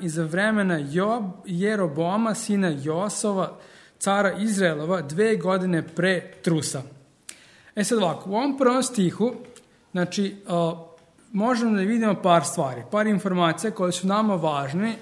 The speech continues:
Znači, dve hiljade osme godine čitamo ovu neku knjigu i po ovoj možemo da identifikujemo neke stvari. Znači, prvo,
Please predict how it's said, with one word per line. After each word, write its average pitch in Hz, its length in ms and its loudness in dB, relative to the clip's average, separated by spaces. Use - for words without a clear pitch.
Znači, 165 260 -4
dve 196 220 2
hiljade 202 280 -2
osme 196 380 0
godine 170 560 0
čitamo 202 380 0
ovu 165 220 -2
neku 196 300 -2
knjigu 175 440 2
i 185 320 -2
po 190 80 0
ovoj 214 200 2
možemo 214 380 2
da 175 120 2
identifikujemo 180 760 -2
neke 170 220 0
stvari. 147 280 -6
Znači, 160 260 -4
prvo, 185 440 4